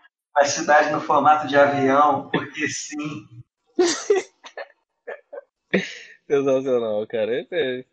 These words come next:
Speaker 2: o pior é isso, cara. Eu, fico, eu tava pensando aqui nesse, nisso que o Félix falou do, de, de, de, de, é, o Rio de ser uma cidade de férias, né?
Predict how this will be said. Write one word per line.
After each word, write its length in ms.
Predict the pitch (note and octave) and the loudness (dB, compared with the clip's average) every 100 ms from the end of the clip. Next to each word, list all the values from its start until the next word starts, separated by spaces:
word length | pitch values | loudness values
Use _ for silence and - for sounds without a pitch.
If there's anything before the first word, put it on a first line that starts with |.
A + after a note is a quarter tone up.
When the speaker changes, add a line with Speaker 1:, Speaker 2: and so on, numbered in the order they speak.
| _ | _
Speaker 2:
o 160 | F4+ C#4 | -10 -8
pior 300 | - G#3 A3+ | 0 0 2
é 80 | A3+ | 2
isso, 280 | F3+ E3+ - | 2 0 0
cara. 200 | D3 C3 | 0 2
Eu, 300 | E3+ D#3+ F3+ _ _ | 2 0 -4 _ _
fico, 200 | - G3+ A3+ | -8 -8 -4
eu 140 | F#3 | -2
tava 260 | F#3+ G3+ G3+ | 0 0 0
pensando 380 | - G3 G3 F3+ | 0 0 0 -2
aqui 360 | E3+ E3+ E3 D#3 _ _ _ - | -2 -2 -4 -6 _ _ _ -4
nesse, 300 | C3+ C#3 - | 0 0 -4
nisso 220 | C#3+ C#3+ | -10 -10
que 80 | D#3 | -8
o 40 | D#3 | -4
Félix 320 | D3 C#3+ C#3+ | -2 -2 -2
falou 260 | D3 C#3 C#3 | -2 -2 0
do, 480 | C#3 C3+ B2 A#2+ D3+ _ _ _ - | 0 0 -2 -4 -10 _ _ _ -10
de, 260 | B2 B2+ | -2 0
de, 380 | A2+ A2 A#2 G#2+ - | 0 -4 -4 -6 -10
de, 640 | - G#2 - - - G#2 | -8 -8 -10 -20 -20 -12
de, 200 | G#2+ A2 F#2+ G#2+ F2+ | -4 0 2 0 -2
é, 40 | G#2+ | -12
o 100 | A2+ | -10
Rio 340 | A#2+ C3+ C3+ | -4 -4 -4
de 200 | A#2 A#2+ | -8 -14
ser 140 | A#2+ B2 | -6 -4
uma 180 | B2 | -4
cidade 360 | B2+ A#2 A#2 A#2+ | -6 -4 -4 -4
de 160 | A#2 B2 | -8 -12
férias, 600 | _ - A#2 A2+ G#2+ A2 | _ -2 0 0 -2 -6
né? 220 | G#2+ A2+ | -10 -12